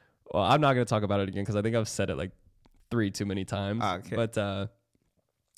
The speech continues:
Speaker 1: um, you just, you, you fall into yourself and realize, like, "I have to be myself and perform."
Speaker 2: Yeah.
Speaker 1: Like, the ang-, it's just the suspense of getting
Speaker 2: Yeah.
Speaker 1: there. And then as soon as you walk on stage, you're like,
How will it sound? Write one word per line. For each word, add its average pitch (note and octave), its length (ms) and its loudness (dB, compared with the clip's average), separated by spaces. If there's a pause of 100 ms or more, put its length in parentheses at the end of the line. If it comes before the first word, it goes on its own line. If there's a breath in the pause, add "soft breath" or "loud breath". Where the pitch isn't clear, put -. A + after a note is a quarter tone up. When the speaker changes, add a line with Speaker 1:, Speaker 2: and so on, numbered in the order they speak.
(120)
Speaker 1:
um, G#2+ 400 0 (920)
you C3+ 160 0
just, C#3 400 0
you, G#2 240 -2
you A#2+ 160 -2
fall B2+ 280 4
into C3 180 2
yourself A2+ 340 2
and A2 80 2
realize, G#2+ 340 2
like, - 180 -6 (160)
"I G#2 140 -2
have G2+ 380 2
to G#2+ 100 -2
be F#2+ 260 -4
myself G2 500 -4
and F#2 120 -8
perform." F#2+ 640 -4 (260 soft breath)
Speaker 2:
Yeah. A2 280 -6
Speaker 1:
Like, G#2+ 200 0
the A2 580 0
ang-, C#3 240 4 (200)
it's - 260 0
just D3+ 200 2
the C#3 80 2
suspense - 680 -6 (280)
of G2 180 -4
getting G2+ 220 0
Speaker 2:
Yeah. D#2+ 60 -8
Speaker 1:
there. E2 240 -8 (240)
And C3 100 2
then B2 80 6
as A#2+ 120 6
soon C3+ 200 6
as C3+ 100 4
you C#3 80 6
walk B2+ 200 4
on A#2+ 100 2
stage, B2 280 0
you're A2+ 80 2
like, - 180 -4